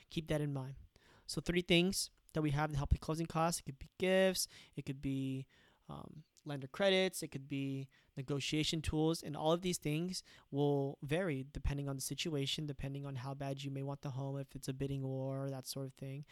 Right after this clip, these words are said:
So these, those are some other ways to mitigate the closing costs. Now, one thing that I just wanna kind of put the rumor out there, when you're talking about different mortgage programs and different lenders and different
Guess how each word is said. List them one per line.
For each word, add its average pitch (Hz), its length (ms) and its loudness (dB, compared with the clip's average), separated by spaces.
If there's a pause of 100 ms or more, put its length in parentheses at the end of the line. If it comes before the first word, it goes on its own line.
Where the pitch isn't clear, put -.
(260)
So - 160 -2
these, 160 220 4
those 170 160 4
are 180 40 6
some 170 200 0
other 156 180 4
ways 147 360 2
to 139 320 -2 (240)
mitigate 147 280 0
the 139 60 -6
closing 160 340 0
costs. - 380 -8 (220)
Now, 156 260 4 (1300)
one 180 180 6
thing 190 220 4
that 165 120 8
I 160 40 6
just 151 180 -2
wanna 151 160 2
kind 147 160 -2
of 143 160 -4
put - 180 6
the 143 80 -6
rumor 139 300 -2
out 135 200 -6
there, 135 320 -4 (300)
when 160 100 0
you're 196 80 4
talking 220 300 0
about 160 200 0
different 143 280 -4
mortgage 131 360 -6
programs 139 580 -2
and 131 120 -4
different 139 360 -6
lenders 135 540 -8
and 131 120 -8
different 139 340 -10